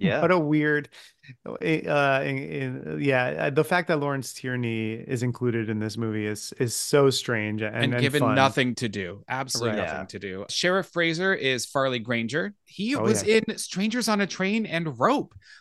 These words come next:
Speaker 3: Like, this
Speaker 1: Yeah.
Speaker 3: guy worked
Speaker 2: Mm-hmm.
Speaker 3: with Hitchcock.
Speaker 1: Yeah, he sure was. Yeah, he, he's a great little character actor back in his day. Yeah.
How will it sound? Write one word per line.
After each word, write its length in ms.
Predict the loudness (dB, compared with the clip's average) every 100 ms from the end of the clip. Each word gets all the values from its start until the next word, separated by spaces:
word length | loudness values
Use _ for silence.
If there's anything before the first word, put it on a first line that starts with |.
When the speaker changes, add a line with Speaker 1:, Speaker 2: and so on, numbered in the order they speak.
| -4
Speaker 3:
Like, 200 | -4 -2
this 160 | 2
Speaker 1:
Yeah. 80 | 4
Speaker 3:
guy 100 | 6
worked 220 | 6 6
Speaker 2:
Mm-hmm. 80 | 6
Speaker 3:
with 100 | 0
Hitchcock. 540 | 0 -2 2 2 2 -8 _ _ _ _ -4
Speaker 1:
Yeah, 240 | 0 0
he 140 | 0 -4
sure 180 | -6
was. 280 | -4 -4 -4
Yeah, 100 | -4 -4
he, 180 | -8 -10
he's 280 | -14 -8 -4
a 480 | -2 -2 -4 -6 -6
great 220 | -6 -6
little 320 | -6 -8 -10
character 400 | -8 -8 -6 -8
actor 340 | -8 -8 -12 -10
back 280 | -10 -12
in 40 | -14
his 120 | -14
day. 400 | -10 -8 -10 -14
Yeah. 220 | -14 -14